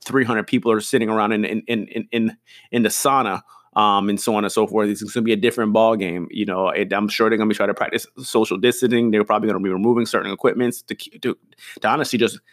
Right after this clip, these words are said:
to, um, just to be regulated as far as spacing is concerned, right?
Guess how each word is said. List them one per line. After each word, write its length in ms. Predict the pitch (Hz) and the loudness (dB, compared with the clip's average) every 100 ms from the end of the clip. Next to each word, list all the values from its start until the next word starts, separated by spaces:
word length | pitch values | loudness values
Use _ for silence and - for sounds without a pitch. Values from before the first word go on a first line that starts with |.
| _ _ - | _ _ 0
to, 200 | 117 - | 2 4
um, 460 | 104 101 98 107 - _ _ _ _ _ _ _ _ _ _ - | 4 4 2 -2 -12 _ _ _ _ _ _ _ _ _ _ 0
just 180 | 220 233 | 0 4
to 80 | 180 | 2
be 160 | 147 | 4
regulated 640 | 127 127 196 180 127 113 113 | 6 4 4 4 4 2 2
as 160 | 117 | 0
far 180 | - 120 | 2 2
as 60 | 113 | 2
spacing 380 | - 160 123 | 2 2 2
is 100 | 110 | -2
concerned, 400 | 92 98 98 90 | -2 -8 -6 -6
right? 240 | 92 104 | -6 -6